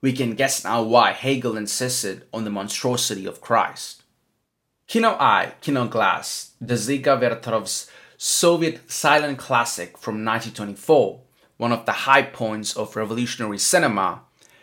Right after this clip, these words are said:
takes as its emblem the eye of the camera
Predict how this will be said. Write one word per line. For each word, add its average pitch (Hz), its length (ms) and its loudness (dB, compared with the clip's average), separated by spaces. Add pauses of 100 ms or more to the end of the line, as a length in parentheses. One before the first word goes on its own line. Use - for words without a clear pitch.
(400)
takes 190 420 6
as 127 180 0
its 123 200 -8
emblem 120 500 -2 (120)
the 113 240 0
eye 117 320 6 (760)
of - 140 -6
the 120 80 -6
camera 104 640 0